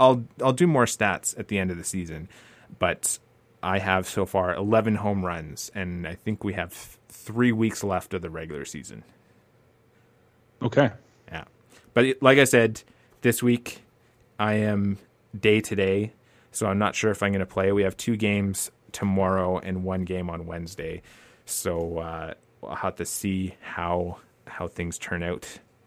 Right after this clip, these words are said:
Speaker 1: rest of today and tomorrow. Hopefully my back gets better, but, uh, I, I will prioritize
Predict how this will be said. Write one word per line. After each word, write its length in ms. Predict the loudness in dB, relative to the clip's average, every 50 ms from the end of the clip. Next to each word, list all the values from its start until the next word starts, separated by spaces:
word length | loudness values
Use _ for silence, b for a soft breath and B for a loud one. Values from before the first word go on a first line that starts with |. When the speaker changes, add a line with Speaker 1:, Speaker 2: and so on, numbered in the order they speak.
| _ _ _ _ _
Speaker 1:
rest 280 | -8 -6 -6 -6 -8 -10
of 100 | -14 -14
today 340 | -8 -4 -2 0 0 2 0
and 120 | 0 -2 -4
tomorrow. 520 | -6 -4 -4 -2 0 0 2 0 0 -2 -6 b b b b b b b b b b b _ _
Hopefully 340 | -4 -4 -4 -2 0 0 0
my 160 | 2 0 0
back 300 | 0 0 -2 -2 -2 -4
gets 180 | -6 -8 -8 -6
better, 320 | -4 -4 -2 0 0 -2
but, 340 | -4 -6 -10 -14 -14 -10 -8
uh, 260 | -6 -6 -6 -8 -12 -14 -14 -18 _ _ _ _ -10
I, 260 | -8 -8 -6 -8 -8 -10 -14 -20 _ _ _ -4
I 180 | -2 0 0
will 160 | 2 0 0
prioritize 1080 | -2 -2 0 4 8 10 10 10 10 10 8 6 4 4 6 6 4 4 2 -2 -4 -8